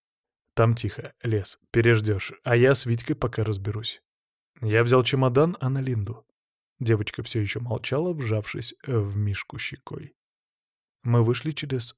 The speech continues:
чёрный ход. Внутренний двор был пуст. Здесь стояла «девятка». Пару лет назад я выкупил её у Витьки. Света застыла, увидев её. Лицо побелело, губы дрогнули.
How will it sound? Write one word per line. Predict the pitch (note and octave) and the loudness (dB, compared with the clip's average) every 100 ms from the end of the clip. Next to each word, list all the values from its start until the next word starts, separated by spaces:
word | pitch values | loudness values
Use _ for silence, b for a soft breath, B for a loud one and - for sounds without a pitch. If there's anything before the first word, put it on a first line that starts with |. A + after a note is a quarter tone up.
| - | -10
чёрный | - G#2 G2+ G2 | -2 -2 -2 -4
ход. | A#2 A2+ - _ _ _ _ _ _ _ | -6 -12 -14 _ _ _ _ _ _ _
Внутренний | A2 A2+ A2+ B2+ C#3 C#3+ | -2 2 2 0 0 0
двор | G#2+ A2 | 0 0
был | G#2+ G#2+ | 0 -2
пуст. | - A2+ - - _ _ _ _ | -4 -10 -12 -20 _ _ _ _
Здесь | A#2 G#2+ B2 B2 - | -6 2 4 2 -2
стояла | - A2+ B2 B2+ | 0 4 6 6
«девятка». | A#2 C3+ D3+ G#2 - - - - | 4 4 4 2 -6 -18 -18 -2
Пару | A2+ G#2+ | 2 2
лет | G#2+ G#2 A2+ | 2 -2 -2
назад | G2+ C3 - | -2 -2 0
я | A2 | -2
выкупил | A2 A#2+ A2+ A2 | -2 -4 -4 -2
её | G#2 G2+ A2+ - | 0 -2 -4 -4
у | B2 | -2
Витьки. | A2+ G2+ - - C3+ _ _ _ _ _ _ _ _ - | 0 -2 -6 -16 -18 _ _ _ _ _ _ _ _ -14
Света | - G#2 G2+ A2 | -4 -2 -2 -2
застыла, | G#2+ G2 C3+ A#2 A#2+ C3 | -4 -4 -4 -4 -4 -6
увидев | A#2+ A#2 G2+ | -6 -4 -6
её. | - C2+ - - _ _ _ _ _ _ | -10 -14 -16 -20 _ _ _ _ _ _
Лицо | A2 G#2+ - G#2+ | -2 -2 -4 -6
побелело, | G#2+ G2+ G2+ A2+ C3 B2+ - | -4 -2 0 -2 -4 -8 -8
губы | A#2 G2+ A2+ | -6 -2 0
дрогнули. | A2+ G#2 G#2 F#2+ | 2 0 -2 -4